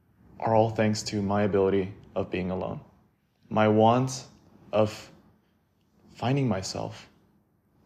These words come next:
finding who I am. And so those special moments where people can come together and chat with me are so much more special. In a sense,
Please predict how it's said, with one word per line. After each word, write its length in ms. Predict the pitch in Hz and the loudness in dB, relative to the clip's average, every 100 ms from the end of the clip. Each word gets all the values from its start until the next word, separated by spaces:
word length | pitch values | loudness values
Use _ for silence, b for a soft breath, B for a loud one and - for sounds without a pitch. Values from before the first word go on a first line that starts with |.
| _ _ | _ _
finding 300 | - 117 120 | -4 -2 0
who 140 | 123 110 | 0 2
I 120 | 92 | 2
am. 280 | 85 90 110 - _ _ _ _ _ _ _ - | 0 -6 -14 -20 _ _ _ _ _ _ _ -8
And 120 | 107 | -4
so 120 | 107 | -2
those 200 | 92 110 | 0 0
special 360 | - 135 131 127 | 2 2 2 2
moments 420 | 110 104 104 - | 0 0 -2 -4
where 100 | 104 | -6
people 320 | - 110 110 | -4 -4 -4
can 160 | 104 104 | -6 -8
come 200 | 110 113 | -6 -6
together 280 | 104 104 95 | -2 -2 -2
and 120 | 92 | -4
chat 220 | - 110 | -4 -4
with 180 | 123 - | -6 -8
me 220 | 98 104 - _ _ - | -10 -10 -16 _ _ -12
are 80 | 98 | -10
so 160 | - 101 | -4 -4
much 200 | 95 - | -4 -6
more 120 | 98 | -8
special. 440 | - 90 - 95 107 _ _ _ _ _ _ _ _ _ _ _ _ _ _ _ _ _ _ _ _ _ _ _ _ _ _ _ _ _ _ _ _ _ _ _ - | -8 -10 -8 -10 -14 _ _ _ _ _ _ _ _ _ _ _ _ _ _ _ _ _ _ _ _ _ _ _ _ _ _ _ _ _ _ _ _ _ _ _ -6
In 120 | 135 | -4
a 40 | |
sense, 640 | 131 117 101 104 - - | -2 -2 -2 -4 -8 -10